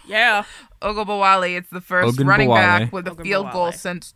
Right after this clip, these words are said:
Speaker 2: Tony Galbraith in nineteen seventy-nine.
Speaker 1: That's amazing. And that was so cool. I saw the, I saw the, uh, the videos of him, like, getting ready and, and practicing on the sideline. That's so cool.
Speaker 2: <laughs>
Speaker 1: Shout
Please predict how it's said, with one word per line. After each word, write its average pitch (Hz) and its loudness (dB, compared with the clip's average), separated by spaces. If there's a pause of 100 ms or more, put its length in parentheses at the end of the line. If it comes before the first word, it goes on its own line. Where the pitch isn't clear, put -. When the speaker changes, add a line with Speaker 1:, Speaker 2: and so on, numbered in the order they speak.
(100)
Speaker 2:
Tony 190 -10
Galbraith 165 -4
in 151 -12
nineteen 160 -12
seventy-nine. 139 -14
Speaker 1:
That's 170 -10
amazing. 143 -14
And 262 0
that 311 4
was 330 -2
so 302 -2
cool. 302 -2
I 214 4
saw 262 -6
the, 220 -2
I 208 -2
saw 240 -8
the, 214 -4
uh, 180 0 (480)
the 196 -8
videos 196 -2
of 180 -6
him, 208 -10
like, 170 -6 (520)
getting 196 -2
ready 185 0
and, 165 -10 (100)
and 180 -10
practicing 175 -6
on 165 -8
the 156 -12
sideline. 165 -8
That's 175 -10
so 160 -10
cool. - -14 (100)
Speaker 2:
<laughs> - -20
Speaker 1:
Shout - -2